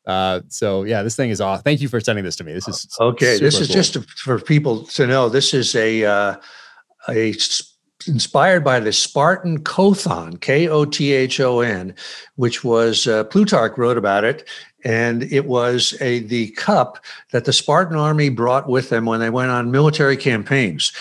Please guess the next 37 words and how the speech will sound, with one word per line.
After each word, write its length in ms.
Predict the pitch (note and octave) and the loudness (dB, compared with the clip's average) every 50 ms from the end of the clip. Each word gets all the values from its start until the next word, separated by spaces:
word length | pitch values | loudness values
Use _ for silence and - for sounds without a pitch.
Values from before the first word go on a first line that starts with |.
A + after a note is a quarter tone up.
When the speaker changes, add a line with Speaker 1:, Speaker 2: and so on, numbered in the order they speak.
| - - - - | -16 -16 -16 -12
Speaker 2:
and 140 | - B2+ A2+ | -6 -4 -2
they 80 | B2 A#2 | 0 2
had 120 | B2+ B2 | 2 2
to 100 | A#2 A#2 | 2 0
drink 340 | F#2+ - A2+ B2 B2+ B2 A#2 | 0 0 0 0 0 2 2
out 140 | B2 A2+ A2 | 0 0 0
of 100 | G#2+ - | 0 -2
streams 720 | - - - C#3 C3 C3 C3 C3+ C3+ C3 C3 C3 A#2+ - | -2 -2 -2 0 0 0 0 0 0 0 0 -2 0 0
and 240 | A#2+ G#2+ G2+ G2+ G2+ | 0 0 -2 0 2
rivers 380 | B2 D3 D3 C3 G#2+ F2+ F#2+ - | 2 2 2 2 0 -2 -2 -4
and 100 | F#2 E2 | -4 -4
stuff 240 | - - G2 - | -2 -2 -2 -2
like 160 | - G2 E2 - | -4 -8 -8 -6
that. 220 | - F#2+ E2+ E2 - - - - - - _ - | -8 -8 -8 -8 -14 -18 -18 -18 -20 -16 _ -6
And 100 | C#3 A#2 | -4 -4
the 60 | A#2 | -4
cup 320 | A#2 - D#3 E3 - - F#3 | -2 2 2 2 2 0 0
was 180 | D3+ C3 - | 0 0 0
designed, 760 | A#2 A#2 G2 - A#2+ C3 D3 C#3+ A#2+ G#2 G2+ G2+ G2+ G#2+ G2+ - - - - - - | -2 -2 0 0 0 2 2 2 2 0 -2 -2 -4 -6 -8 -12 -16 -20 -20 -12 -6
it 80 | - G#2 | -4 0
had 140 | A#2 A#2+ | 0 2
a 80 | A#2+ A2+ | 2 0
dark 440 | G2+ F#2 B2 B2+ C#3 E3+ G3 F#3+ - | -2 0 0 2 4 2 2 0 0
interior, 460 | E3+ D3 D3 - E3 D#3 C#3 A#2 G#2+ | 0 0 0 0 0 0 0 0 0
so 180 | G2 - C3 A2+ | -2 -2 -2 -2
no 80 | A2+ | -2
matter 220 | A#2+ A#2+ A#2+ A#2 G#2+ | 0 -2 0 -2 -2
how 220 | F#2 C3 D3 D#3+ | -2 0 -2 -2
crappy 500 | D#3 D#3+ - - D#3+ D3+ D#3 - - D3 | -2 -2 -2 0 2 2 2 2 0 0
the 140 | B2+ A2 - | 0 0 2
water 320 | - D#3 C#3+ C3+ D#3+ F3+ | 2 2 4 4 2 2
was, 260 | D#3+ E3+ F#3 F#3+ D3+ | 2 2 2 2 2
you 60 | C#3 C#3 | 0 0
Speaker 1:
Mm-hmm. 60 | D3+ | 0
Speaker 2:
couldn't 200 | D#3+ E3 D3 C#3+ C3 | 0 0 -2 -2 -6
see 240 | - - C3+ C3 | -4 -2 0 0
it. 180 | D3+ F#3+ G3 - | 0 0 -2 -6